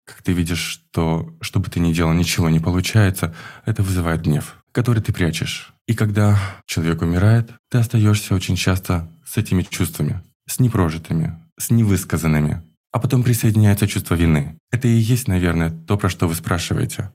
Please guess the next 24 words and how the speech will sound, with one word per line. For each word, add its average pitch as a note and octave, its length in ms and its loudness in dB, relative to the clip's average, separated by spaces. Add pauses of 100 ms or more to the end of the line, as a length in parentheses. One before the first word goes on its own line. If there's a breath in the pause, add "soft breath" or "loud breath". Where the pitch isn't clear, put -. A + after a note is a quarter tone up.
И A2 120 4
в G#2 140 2
этом A2+ 520 2 (260)
можно G2 640 4
на F#2 300 4
очень G#2+ 560 0
долго E2+ 340 2
застрять. D#2+ 580 -4 (160)
И G#2+ 80 2
вот G2 160 2
с - 60 -2
этим A2 400 2
обязательно A2+ 600 4
нужно F#2 300 4
работать, E2 560 -4
потому A#2+ 280 2
что A2+ 180 0
вина — G#2+ 260 4
это F#2 120 0
такое G2 260 0
чувство, - 320 -6 (160)
которое D#2+ 640 -2 (100)
требует G2 320 2
сатисфакции. - 800 -8